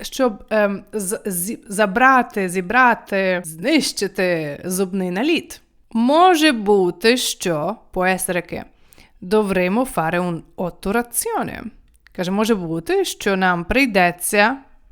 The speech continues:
зробити чи поставити пломбу. Fare un'otturazione, запломбувати. Через що? Per la cavità.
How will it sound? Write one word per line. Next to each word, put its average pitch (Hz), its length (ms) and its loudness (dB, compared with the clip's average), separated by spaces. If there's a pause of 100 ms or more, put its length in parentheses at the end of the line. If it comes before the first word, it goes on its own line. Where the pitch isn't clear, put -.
(1000)
зробити 202 880 0 (720)
чи 180 120 -4
поставити 180 960 -4 (160)
пломбу. 240 760 2 (720)
Fare 220 340 8 (600)
un'otturazione, 247 1160 0 (380)
запломбувати. 208 1900 2 (120)
Через 190 360 -2
що? 175 320 -2 (420)
Per 170 180 -6
la 214 280 0
cavità. 190 800 2